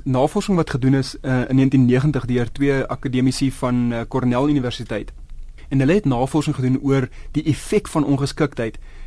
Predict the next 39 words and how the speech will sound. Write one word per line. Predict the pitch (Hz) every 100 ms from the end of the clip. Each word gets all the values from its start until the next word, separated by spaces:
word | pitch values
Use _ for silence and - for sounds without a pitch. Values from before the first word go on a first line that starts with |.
| -
en | 147
die | 143
gebrek | 151 - 131 -
aan | 143 139
vermoëns | - 131 123 131 127
onder | 123 113
mense. | 110 113 110 90 - - - - -
En | - 143 -
wat | 147 151
aanleiding | 175 220 208 196
gee | - 165
tot, | 160 139 - - -
eh, | 131
tot | 131 147
die | 139
navorsing, | 131 135 143 127
jy | 123
sal | 143
dit | 139
nie | 139
glo | 131 120
nie, |
nee, | 113
is | 110 -
goed | -
wat | 131
mense | 131 123 - 127
net | 131
op | 135 113 - - -
America's | 117 120 123 131 123 - -
Funniest | - 131 123 117
Home | 113 123
Videos, | 120 120 -
dink | 117
ek, | 110 -
sal | 117 110
sien, | 117 98
nee. | 98 - - - - -
Ehm, | 127 131